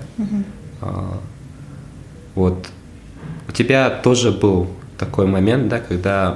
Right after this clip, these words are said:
Speaker 2: а, ты могла уехать куда-то и остаться, да?
Speaker 1: Мгм.
Speaker 2: Но ты выбрала, а, поднимать, а, свой поселок, да? <laughs> А, построив школу.
Speaker 1: Ага.
Speaker 2: Вот.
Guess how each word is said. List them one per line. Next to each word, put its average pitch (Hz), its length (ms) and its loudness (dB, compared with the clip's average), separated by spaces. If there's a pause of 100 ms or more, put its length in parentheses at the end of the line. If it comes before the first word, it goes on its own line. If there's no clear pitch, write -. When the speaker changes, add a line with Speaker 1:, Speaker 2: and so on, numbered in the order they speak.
(120)
Speaker 2:
а, 80 220 -6
ты 98 80 2
могла 92 260 4
уехать 92 500 4
куда-то 85 400 -2
и 85 140 0
остаться, 82 580 0
да? 95 160 0
Speaker 1:
Мгм. 104 320 2 (260)
Speaker 2:
Но 92 500 2 (140)
ты 104 80 0
выбрала, 95 560 4 (600)
а, 98 320 -6
поднимать, 95 640 2 (480)
а, - 40 -6 (420)
свой 196 240 2
поселок, 240 420 6 (100)
да? - 120 6 (200)
<laughs> 156 1040 2
А, 95 300 4
построив 107 460 2
школу. 90 520 0 (320)
Speaker 1:
Ага. 196 180 -4 (140)
Speaker 2:
Вот. 175 260 -6